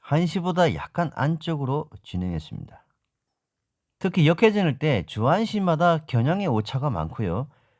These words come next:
세기가 강하면 더 큰 차이가 납니다. 예, 그 차이는 얇게 맞습니다. 당점과 반대로 진행하려는, 네, 스커트가 많이 작용되기 때문이죠.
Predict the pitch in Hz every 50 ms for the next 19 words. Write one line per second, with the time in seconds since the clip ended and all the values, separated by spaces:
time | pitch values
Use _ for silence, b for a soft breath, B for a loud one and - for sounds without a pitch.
0 | b b b - - - 139 135 139 160 175 170 190 185 165 135 120 120 123 131
1 | 131 143 156 131 85 67 - _ - 92 92 90 - - - - 180 180 - -
2 | - 202 190 175 123 92 76 69 67 120 123 113 - _ _ _ _ _ _ _
3 | _ _ _ - - 76 76 - - 226 226 - - 175 165 147 127 147 143 98
4 | - - _ _ _ _ _ _ - 62 67 69 78 76 - - 87 85 95 120
5 | 127 127 _ _ - 67 64 - - - - - - - - - _ _ _ _
6 | _ _ _ _ _ _ _ _ _ _ _ _ _ _ - 135 143 180 190 165
7 | 175 170 165 160 160 180 185 196 190 180 - _ - 104 104 123 139 156 190 196
8 | 185 156 - 131 123 131 131 135 131 120 113 104 101 120 151 170 160 - _ _
9 | _ _ _ - - 67 - 127 - - - - - - 101 - 78 82 104 120
10 | 123 - - - 67 67 71 69 - - 71 73 73 73 71 71 65 62 64 -
11 | - 62 60 55 52 50 - - -